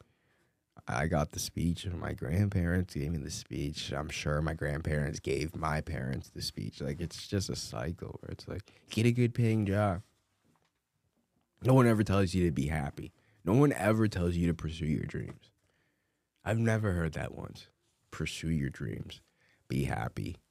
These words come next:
it'll be worth it. Not one person. And when I look at, like, the people in my life, it's like, I appreciate my parents so much for what they do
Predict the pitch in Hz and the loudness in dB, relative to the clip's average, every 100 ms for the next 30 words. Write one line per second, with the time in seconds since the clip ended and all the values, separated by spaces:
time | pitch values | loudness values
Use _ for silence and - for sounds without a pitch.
0 | - 67 69 65 64 52 53 - - - | -8 -4 -2 -2 -4 -4 -6 -8 -12 -16
1 | _ _ _ _ _ _ 78 78 87 92 | _ _ _ _ _ _ 2 4 4 4
2 | 85 92 92 - - - - - - - | 4 2 0 -8 -16 -20 -20 -20 -20 -20
3 | - - - - - - - - - - | -20 -20 -20 -10 -6 -4 -6 -10 -20 -20
4 | - - 113 80 73 - _ - 80 92 | -20 -8 -4 -4 -6 -14 _ -4 0 2
5 | 98 139 - - 85 67 - - 92 - | 4 4 2 2 2 0 -2 0 0 0
6 | 78 67 67 - 92 82 90 - - - | -4 -4 -4 -4 -4 -4 -6 -8 -14 -4
7 | 80 82 - 90 - 78 80 80 78 73 | -2 0 2 2 2 2 2 2 0 0
8 | - 80 78 82 - 69 - 67 - 50 | 0 2 2 0 0 -2 -2 -6 -6 -8